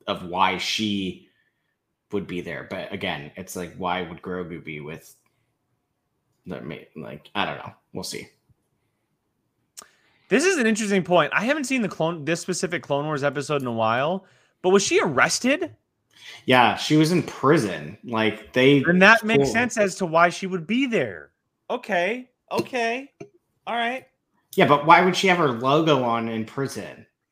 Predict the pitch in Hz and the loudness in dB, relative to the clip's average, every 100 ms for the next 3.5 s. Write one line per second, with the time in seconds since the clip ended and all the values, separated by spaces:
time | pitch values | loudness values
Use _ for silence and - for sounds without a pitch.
0 | _ _ 185 180 196 208 208 147 139 175 | _ _ -4 -2 0 2 2 2 0 2
1 | 185 135 143 135 143 131 120 143 196 110 | 0 -2 -8 -4 -4 -4 -8 -8 -8 -6
2 | 107 104 98 - 143 185 80 78 71 - | -6 -6 -10 -10 -12 -12 -16 -20 -20 -18
3 | 104 73 62 73 | -16 -16 -16 -20